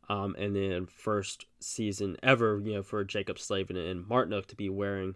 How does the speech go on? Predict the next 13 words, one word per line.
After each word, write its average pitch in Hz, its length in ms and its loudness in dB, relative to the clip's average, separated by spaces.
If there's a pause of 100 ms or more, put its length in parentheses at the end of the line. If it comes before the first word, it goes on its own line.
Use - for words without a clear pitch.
(400)
uh, 101 340 2
letters. 90 560 0 (220)
So 110 440 6 (680)
it'll 160 140 4
be 170 100 8
nice 151 240 6
to 147 60 -6
see 160 140 2
how 143 140 4
they 139 120 6
develop, 113 680 4
um, 95 440 -4 (280)
or 107 240 -2